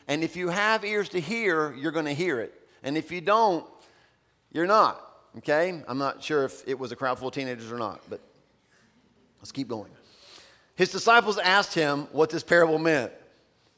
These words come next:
And he said, "The son of the, the knowledge of the secrets of the kingdom of God has been given to you, but to others I speak in parables, so that though seeing they may not see, though hearing they may not understand." And this is the meaning of the parable. Verse eleven, "The seed is the word of God."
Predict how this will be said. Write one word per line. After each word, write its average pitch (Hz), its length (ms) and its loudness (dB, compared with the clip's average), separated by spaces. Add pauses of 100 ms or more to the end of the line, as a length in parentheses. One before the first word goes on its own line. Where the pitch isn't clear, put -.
(100)
And 135 80 -8
he 202 100 0
said, 165 560 4
"The 143 60 -4
son 202 200 0
of 202 80 0
the, 156 340 -8
the 143 80 -12 (100)
knowledge 202 360 4
of 202 80 0
the 180 80 -4
secrets 185 300 -2
of 180 80 -6
the 170 80 -6
kingdom 175 220 -2
of 147 100 -4
God 143 160 2
has 131 80 -6
been 131 140 -6
given 151 260 -4
to 139 40 -6
you, 127 180 -6
but 123 140 -8
to 127 160 -6
others 156 280 2
I 127 80 -2
speak - 500 -10
in 139 140 -6
parables, 127 680 -4 (360)
so 139 140 -12
that 139 220 0
though 135 120 0
seeing 175 360 -2
they 143 140 0
may 135 140 -4
not 131 220 -4
see, 147 360 -4
though 131 180 -2
hearing 147 380 -4
they 123 120 -2
may 127 180 -6
not 127 240 -4
understand." 117 680 -8 (380)
And 147 220 -4
this 226 240 6
is 196 220 2
the 165 100 -4
meaning 165 380 -2
of 135 80 -4
the 135 80 -4
parable. 127 440 0
Verse 123 260 -6
eleven, 135 380 0
"The 131 60 -8
seed 220 460 -4
is 196 280 0
the 175 100 -8
word 175 300 0
of 147 140 -10
God." 143 420 4